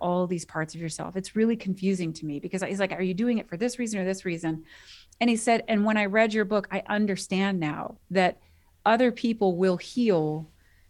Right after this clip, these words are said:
because of what you're sharing. Like, it will give other people an example of what it is to say these really hard things that happen, so that they can begin to process and they can begin to heal and move on."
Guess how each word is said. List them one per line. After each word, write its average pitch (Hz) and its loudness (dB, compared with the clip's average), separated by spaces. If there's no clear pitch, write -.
because 208 2
of 196 0
what 185 2
you're 170 -2
sharing. - -4
Like, 196 -2
it 214 4
will 202 2
give 214 2
other 220 2
people 170 -2
an 202 2
example 190 0
of 170 -2
what 208 4
it 208 4
is 180 2
to 175 -2
say 214 4
these 175 -2
really 196 2
hard 180 -2
things 185 -4
that - -4
happen, 254 0
so 220 2
that 185 0
they 202 6
can 202 4
begin 196 4
to 185 2
process 165 -4
and 170 -8
they 170 -4
can 160 -4
begin 160 -2
to 160 -4
heal 175 0
and 160 0
move 156 0
on." 160 0